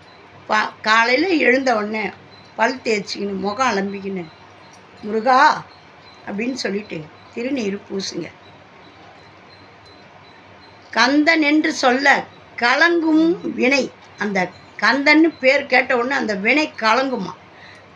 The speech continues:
கலங்கினவங்களுக்கு, கலங்கி, "சென்னி நகர் சேவகா" அப்படின்னு சொல்லி திருநீர் அணிஞ்ச உடனே மேவ வாராதே வினை அப்படின்றாரு. இந்த பாடல்ல,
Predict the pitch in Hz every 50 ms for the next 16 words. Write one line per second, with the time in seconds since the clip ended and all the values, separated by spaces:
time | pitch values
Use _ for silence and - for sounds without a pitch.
0 | - 240 226 254 302 339 359 370 349 339 302 277 269 262 262 262 254 247 - 247
1 | 208 202 208 - - - - - - - - - 226 233 269 302 330 339 320 254
2 | 220 214 220 254 - - - - - 254 302 311 330 349 349 330 311 294 277 285
3 | 247 - - - 240 233 247 269 285 277 254 294 294 302 339 330 - - - -
4 | - - - - - 202 220 247 311 320 311 302 - - 254 254 277 285 269 208
5 | - - 254 262 294 320 330 302 262 240 208 196 180 - - 208 240 269 262 247
6 | 220 185 180 190 202 214 226 214 185 - - - - - - - - - - -
7 | - - - - - - - 196 196 202 214 233 247 254 247 240 190 190 190 202
8 | 220 220 226 226 226 233 226 220 240 240 262 277 277 226 196 190 202 208 202 185
9 | - - - - - 160 180 180 175 180 190 202 202 170 170 - 156 170 170 156
10 | - - - - - - - - - - - 202 254 294 320 339 320 302 - -
11 | - 214 208 226 254 285 269 233 214 220 226